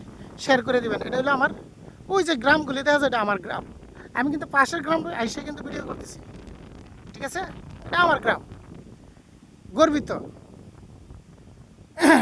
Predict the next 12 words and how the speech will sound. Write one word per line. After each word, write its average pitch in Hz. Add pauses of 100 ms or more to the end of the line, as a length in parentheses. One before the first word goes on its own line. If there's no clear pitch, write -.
(1200)
দেখে 320
আমার 254
বিরাট 349
ভালো 226
লাগলো। 208
দুজি 359
অনেক 381
কষ্ট -
হয়েছে, 302
কাদা 302
ভাঙ্গে 277
আসছি, 269